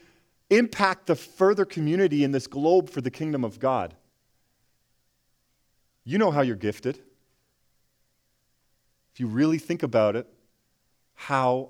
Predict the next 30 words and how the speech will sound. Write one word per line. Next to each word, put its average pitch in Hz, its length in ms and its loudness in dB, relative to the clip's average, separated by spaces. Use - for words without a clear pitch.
are 117 100 -2
you 117 140 -2
stewarding 104 840 -4
those 104 240 -6
gifts 110 300 -4
and 101 80 -10
those 90 160 -12
talents? - 560 -14
You're 110 200 -4
gonna 139 120 0
have 139 200 2
to 120 80 -12
give 131 100 -4
an 123 80 -2
account 117 300 -6
for 87 180 -8
it. - 80 -12
I'm 123 140 0
gonna 123 160 2
have 113 160 -2
to 110 80 -8
give 98 120 -6
an 92 80 -8
account 87 300 -12
for 82 220 -12
it. - 60 -18
I 113 60 2
really 131 340 2
like 123 220 2
numbers. 107 480 -6